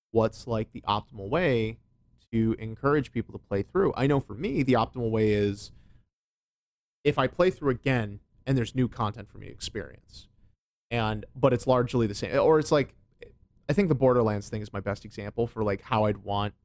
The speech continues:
other single player games to be, is, like, you've got a main campaign and you get, like, some side quests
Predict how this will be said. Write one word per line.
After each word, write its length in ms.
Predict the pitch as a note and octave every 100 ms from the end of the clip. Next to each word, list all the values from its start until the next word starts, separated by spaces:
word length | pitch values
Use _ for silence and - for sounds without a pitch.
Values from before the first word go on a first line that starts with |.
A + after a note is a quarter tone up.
| _
other 200 | A#2 A2
single 260 | G#2 A#2 G#2
player 220 | - G#2
games 320 | G2+ G2+ G2+
to 100 | -
be, 320 | - F#2+ G#2+ - _ _ -
is, 100 | A#2
like, 140 | A#2+
you've 120 | A#2+
got 200 | - B2
a 40 | A#2+
main 280 | G2+ G#2 A#2
campaign 580 | A#2+ G#2+ G2+ G2+ G#2+
and 160 | G#2 A2+
you 60 | G#2
get, 200 | G#2 -
like, 140 | G#2
some 300 | - G#2 G#2
side 300 | - F#2+ G2+
quests 520 | A#2+ A2 - - -